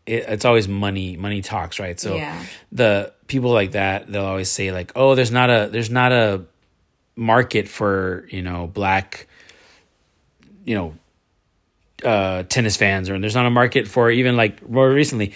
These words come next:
Speaker 1: "There's not a market for, like, Black movies," Black, you know, I mean, not,
Speaker 2: Mm-hmm.
Speaker 1: the only people that go to see Black movies are Black people. And then Black Panther comes out and they're like, "Oh shit," you know, they see dollar signs everywhere.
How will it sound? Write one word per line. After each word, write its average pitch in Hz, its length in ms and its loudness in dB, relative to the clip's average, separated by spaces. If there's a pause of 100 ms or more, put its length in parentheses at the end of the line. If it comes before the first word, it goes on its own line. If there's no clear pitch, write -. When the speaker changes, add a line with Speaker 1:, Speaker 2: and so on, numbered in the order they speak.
(260)
Speaker 1:
"There's - 80 -2
not 208 100 6
a 180 40 6
market 160 260 4
for, 135 140 2
like, 101 280 -2 (120)
Black 107 360 -2
movies," 95 760 -6
Black, 107 260 -8
you 117 60 -6
know, 95 160 -4
I 98 160 -4
mean, 117 180 0
not, 151 180 0
Speaker 2:
Mm-hmm. 151 460 -6 (360)
Speaker 1:
the 170 60 4
only 202 120 8
people 202 120 8
that 196 80 6
go 170 100 2
to 175 60 4
see 160 140 -2
Black 151 180 4
movies 143 220 0
are 120 80 2
Black 104 300 -2
people. 90 760 -8
And 104 120 -4
then 107 300 -4 (180)
Black 98 200 -4
Panther 165 260 2
comes 117 240 0
out 107 160 2
and 101 100 -6
they're 104 60 -2
like, 98 200 -4
"Oh 147 220 2
shit," 113 320 -2
you 104 100 -6
know, 101 140 -2
they 101 200 -4
see 123 420 -2
dollar 156 280 6
signs 113 280 0
everywhere. 107 320 0